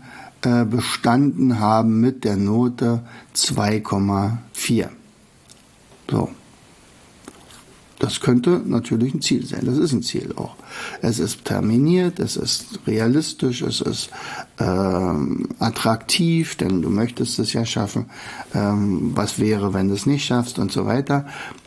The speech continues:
Ähm, das ist aber ein Ziel, was erst in vier Monaten steht. Wir müssen also Teilziele runterbrechen. Also es reicht nicht, wenn du am Ende sagst, Ich möchte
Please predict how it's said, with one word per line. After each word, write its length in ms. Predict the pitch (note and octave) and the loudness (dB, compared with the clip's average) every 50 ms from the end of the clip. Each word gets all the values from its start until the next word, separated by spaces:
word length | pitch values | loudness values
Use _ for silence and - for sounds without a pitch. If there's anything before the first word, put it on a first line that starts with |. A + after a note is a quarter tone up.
| - - - - - | -20 -20 -20 -6 -2
Ähm, 540 | B2+ B2 B2 A#2+ A#2+ A#2+ A#2+ A#2+ A#2+ - - - - - - - - - - _ _ _ _ - - _ - _ _ _ _ - _ _ - _ | 0 2 4 4 4 4 4 2 0 -6 -10 -18 -20 -20 -20 -20 -20 -20 -20 _ _ _ _ -20 -20 _ -20 _ _ _ _ -20 _ _ -8 _
das 300 | - C3+ E3 - - - - | 0 0 2 0 -2 -2 -2
ist 320 | - F#3 F#3+ - - - C#3+ | 0 0 0 -2 0 0 2
aber 140 | C3+ C3 | 2 2
ein 240 | B2 A2+ A#2 A#2 A2+ | 2 2 2 2 2
Ziel, 420 | - - - F3 D#3+ D#3+ D#3 C3 B2+ | 0 2 2 2 4 4 2 2 2
was 180 | C3+ C#3 - | 0 0 0
erst 400 | - - C3+ C3 C3 C3+ - - | -2 0 0 0 2 0 0 0
in 160 | D#3+ C3+ B2 | 0 0 0
vier 480 | A#2+ - - - C3 C3 C3 B2+ B2 B2 - G#3+ - - | -2 -2 0 2 2 4 4 2 2 0 -4 -10 -4 -2
Monaten 760 | A#2+ A#2 A#2+ C3+ C3+ A#2+ G2+ G#2 - - - - - C#3+ C#3+ - | 2 2 4 4 4 2 2 -2 -6 -6 -6 -6 -6 -8 -10 -10
steht. 540 | - - - - - - - - - - - - - - - - - - - - - - - - - - - - - - - - - - - - - - - - _ - - - - - | -10 -10 -6 -6 -6 -6 -6 -10 -14 -18 -20 -20 -20 -20 -20 -20 -20 -20 -20 -20 -20 -20 -20 -20 -20 -20 -20 -20 -20 -20 -20 -20 -20 -20 -20 -20 -20 -20 -20 -20 _ -20 -20 -20 -6 0
Wir 140 | - A2+ | 2 4
müssen 280 | A2 A2 A2 A2+ A#2 - | 4 4 4 2 2 2
also 200 | G#2+ A#2 A#2 A2 | 2 2 2 0
Teilziele 640 | G#2+ - - B2 B2+ B2 B2 - - - - - A#2+ | 0 0 0 2 2 2 0 0 0 0 0 0 0
runterbrechen. 720 | A2+ - - - - - - - - - A#2 - - B2 - - - - - - - - - | 0 -2 -2 -2 -2 -4 -4 -4 -4 -6 -4 -6 -8 -8 -8 -10 -12 -12 -12 -10 -10 -4 -2
Also 220 | C3+ A#2+ B2 B2+ | 0 2 4 4
es 180 | A#2+ A#2 - - | 4 2 0 0
reicht 380 | A2 A#2+ C3 B2+ C3 - - | 0 2 2 0 -2 0 0
nicht, 240 | F3 G3+ G3+ - - | 2 2 2 2 2
wenn 160 | C#3+ C#3 C#3 | 2 2 4
du 240 | C3 C3+ C#3 C3 - | 4 4 2 2 0
am 240 | - - A2+ A2+ G2 | 0 0 2 2 2
Ende 360 | G#2 C3+ D3+ D3+ D3 - - | 2 2 2 2 2 2 0
sagst, 320 | - A#2+ A#2 A#2+ A#2+ - | 0 2 2 0 0 0
Ich 140 | - B2 B2 | -2 0 2
möchte 540 | B2 B2 B2+ B2 B2+ - C3+ B2 B2 A#2+ | 2 2 2 0 0 0 2 2 2 0